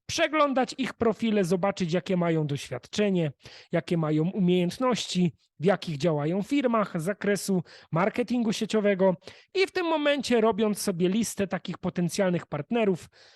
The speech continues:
możemy wysyłać do nich wiadomości bezpośrednie.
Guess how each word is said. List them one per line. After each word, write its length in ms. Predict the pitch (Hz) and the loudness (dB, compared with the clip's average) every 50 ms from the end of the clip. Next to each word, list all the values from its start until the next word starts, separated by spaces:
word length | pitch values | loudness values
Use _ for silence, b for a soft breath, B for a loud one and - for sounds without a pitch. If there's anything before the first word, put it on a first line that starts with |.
| b - | b -6
możemy 380 | 320 359 285 330 330 294 269 | -4 -2 -2 0 0 2 2
wysyłać 480 | 214 190 202 - - 233 208 190 156 131 | 2 0 -2 -2 0 2 2 2 0 0
do 120 | 151 190 | -2 0
nich 180 | 196 190 175 135 | 0 0 0 0
wiadomości 840 | 151 170 151 147 147 151 160 170 - - - - 165 165 160 143 135 - _ _ _ _ _ _ _ | -2 -2 0 0 0 0 -2 -2 -4 -6 -6 -4 -2 -2 -2 -2 -6 -10 _ _ _ _ _ _ _
bezpośrednie. 920 | 127 147 196 - - - 277 - - 185 170 170 156 139 160 165 165 156 | -4 -2 -2 -2 -2 -2 -4 -2 -2 -2 -2 -2 -2 -2 -2 -2 -2 -4